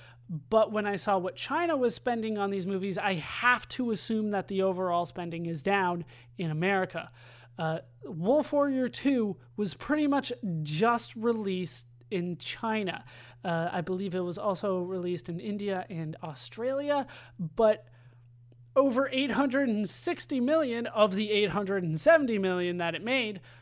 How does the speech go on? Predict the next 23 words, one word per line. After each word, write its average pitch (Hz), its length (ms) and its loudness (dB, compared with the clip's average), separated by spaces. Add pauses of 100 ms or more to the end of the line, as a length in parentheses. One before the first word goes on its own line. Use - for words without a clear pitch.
(140)
came 247 440 -4
from 220 400 -2
China. 208 600 -2 (360)
They 190 300 -2
pretty 233 380 -2
much 220 420 -2
single-handedly, 220 1300 0
single 277 380 -2
country, 208 680 -2 (1120)
s-, - 160 -10 (100)
single 220 300 -6
countryedly 185 1120 -4 (320)
put - 460 2 (520)
Wolf 226 340 6
Warrior 240 300 6
two 226 380 0
in 220 180 0
the 220 80 -4
top 208 380 0
ten 175 480 -4 (220)
for 202 200 -4
the 185 140 -2
year. 180 380 -2